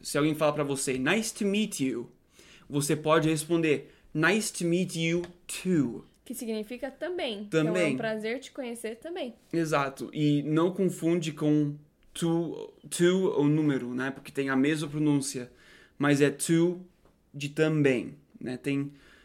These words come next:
Speaker 1: algumas palavras que significam várias coisas quando se fala assim. Mas
Speaker 2: Sim.
Speaker 1: "Nice to meet you too."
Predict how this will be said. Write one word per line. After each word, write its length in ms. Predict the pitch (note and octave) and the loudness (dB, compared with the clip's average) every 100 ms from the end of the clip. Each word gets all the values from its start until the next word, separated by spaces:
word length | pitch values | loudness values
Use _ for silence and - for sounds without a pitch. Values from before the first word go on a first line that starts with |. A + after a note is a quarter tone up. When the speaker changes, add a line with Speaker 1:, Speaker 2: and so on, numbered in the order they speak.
| _ | _
Speaker 1:
algumas 320 | - B2+ C#3+ C#3+ | -8 -2 -2 -2
palavras 460 | C3+ C3 C3+ C3+ | -2 -2 -2 -4
que 120 | - C#3 | -6 -6
significam 600 | C#3 B2+ C3+ C3 C3+ C3+ | -4 -2 -2 -4 -4 -4
várias 380 | B2+ C3 C3+ - | -2 0 0 -2
coisas 400 | C3+ B2+ A#2+ A#2+ | -4 -4 -4 -10
quando 240 | - B2 | -10 -10
se 160 | - - | -10 -12
fala 460 | - A#2+ A2 B2 | -10 -8 -6 -8
assim. 340 | B2+ - - - | -10 -12 -12 -12
Mas 340 | D3+ B2+ B2+ - - | -8 -6 -6 -8 -18
Speaker 2:
Sim. 160 | C#4+ - | -18 -4
Speaker 1:
"Nice 380 | D3+ G3+ A3 - | 2 2 2 -2
to 120 | D3+ | 2
meet 300 | D3+ E3+ - | 2 2 -2
you 200 | D#3+ D#3+ | -6 -6
too." 480 | D3 - C3 A#2 | -6 -2 -2 -2